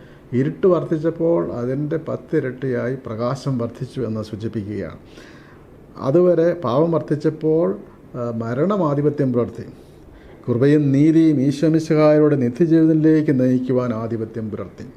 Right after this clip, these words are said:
കൃപ ജീവൻ നയി-, ജീവനിലേക്ക് നയിക്കുവാനുള്ള ആധിപത്യം പുലർത്തി. ഇതൊരു താക്കോൽ വാക്യമാണ്.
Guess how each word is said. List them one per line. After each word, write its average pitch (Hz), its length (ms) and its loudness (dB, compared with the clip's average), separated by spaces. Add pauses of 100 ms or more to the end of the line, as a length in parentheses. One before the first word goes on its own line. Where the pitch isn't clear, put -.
(460)
കൃപ 135 520 0 (760)
ജീവൻ 180 640 2
നയി-, 139 280 0
ജീവനിലേക്ക് 151 640 -2
നയിക്കുവാനുള്ള 113 500 -4
ആധിപത്യം 104 460 -6
പുലർത്തി. 104 180 -6
ഇതൊരു 151 200 -4
താക്കോൽ 135 340 -2
വാക്യമാണ്. 113 600 -6